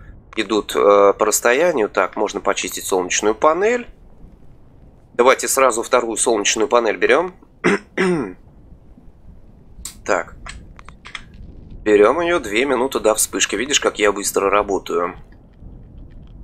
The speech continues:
Так, э, перевернем ее. Вот так, отлично. Стороной.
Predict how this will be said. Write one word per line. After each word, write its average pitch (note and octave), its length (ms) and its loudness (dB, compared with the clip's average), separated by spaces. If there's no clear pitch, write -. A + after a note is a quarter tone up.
Так, A#2+ 640 2
э, A2 320 4
перевернем A2 600 2
ее. E3+ 260 2
Вот G2+ 180 -4
так, G2 240 2
отлично. A#2+ 640 -2
Стороной. A#2+ 680 -2